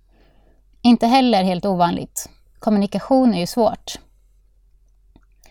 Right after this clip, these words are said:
Det här slutade i alla fall med att han upplevde sig bli knuffad ner för en trappa där han slog svanskotan i stengolvet. För sakens skull kan ni väl passa på att försöka komma ihåg känslan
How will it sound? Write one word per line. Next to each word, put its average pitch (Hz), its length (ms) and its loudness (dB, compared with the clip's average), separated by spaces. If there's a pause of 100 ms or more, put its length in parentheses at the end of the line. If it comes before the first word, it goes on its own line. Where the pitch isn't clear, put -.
(340)
Det 240 100 2
här 262 140 6
slutade 226 480 2
i 208 40 2
alla 196 140 0
fall 180 280 2
med 175 360 0
att 170 100 -8
han 196 120 -2
upplevde 180 340 -6
sig 180 180 -6
bli 180 180 -4
knuffad 277 480 0
ner 262 140 4
för 233 100 -6
en 220 100 -2
trappa 190 480 0
där 196 140 -4
han 214 100 -4
slog - 260 -6
svanskotan 220 640 -2
i - 20 -2
stengolvet. - 720 -6 (2000)
För 262 120 0
sakens 311 440 0
skull - 360 -8
kan 233 180 2
ni 185 120 0
väl 175 280 -2 (440)
passa 214 280 -2
på 269 300 2
att - 200 -4
försöka - 440 -4
komma 190 260 -4
ihåg 285 380 2
känslan 185 680 -2